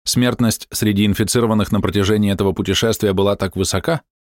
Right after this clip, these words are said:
что в результате на противоположном берегу оказывалось гораздо меньше потенциальных распространителей болезни. А теперь это уже не так.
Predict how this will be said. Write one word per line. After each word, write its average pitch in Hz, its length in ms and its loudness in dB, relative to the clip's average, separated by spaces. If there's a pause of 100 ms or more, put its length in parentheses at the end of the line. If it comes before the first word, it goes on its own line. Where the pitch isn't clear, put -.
(160)
что - 180 0
в 123 40 2
результате 127 500 0
на 123 80 2
противоположном 110 680 2
берегу 107 300 2
оказывалось 107 560 2
гораздо 101 380 2
меньше 113 340 2
потенциальных 104 680 0
распространителей 104 800 0
болезни. 101 500 -2 (1200)
А 160 140 -2
теперь 110 340 2
это 110 160 2
уже 110 240 2
не 123 120 2
так. - 360 -6